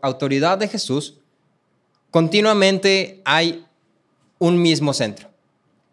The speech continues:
Jesús primero enseña con autoridad. Jesús expulsa el espíritu inmundo de un hombre.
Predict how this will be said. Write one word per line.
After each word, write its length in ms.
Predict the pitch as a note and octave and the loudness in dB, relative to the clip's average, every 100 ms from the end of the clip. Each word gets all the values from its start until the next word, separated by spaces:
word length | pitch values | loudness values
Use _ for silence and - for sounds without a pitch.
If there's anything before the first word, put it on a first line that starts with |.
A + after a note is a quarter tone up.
| _ _ _ _ _ _ _ | _ _ _ _ _ _ _
Jesús 560 | F3+ E3 B3+ B3+ - - _ - | -2 2 2 0 -4 -14 _ -2
primero 340 | F3 G3 G#3+ | 2 2 2
enseña 480 | F3+ - A#3+ A#3+ G#3+ | 0 0 0 0 0
con 160 | F#3+ | 0
autoridad. 600 | E3 - C#3+ B2 G2 - _ _ _ _ _ _ _ _ _ _ _ | 0 0 0 0 -2 -8 _ _ _ _ _ _ _ _ _ _ _
Jesús 640 | C#3 C3+ A3 A3+ A3 - _ _ _ - | -4 0 2 0 -2 -12 _ _ _ -4
expulsa 640 | E3+ - - B3+ C#4 A3 | -4 -6 -4 -2 0 0
el 60 | F3+ | 0
espíritu 380 | E3 G3 F#3+ F3 | -2 -2 0 0
inmundo 380 | E3 G#3+ A3 | 2 2 0
de 60 | F#3+ | 0
un 140 | E3 | 0
hombre. 340 | C3+ G#2+ G2+ | 0 -2 -8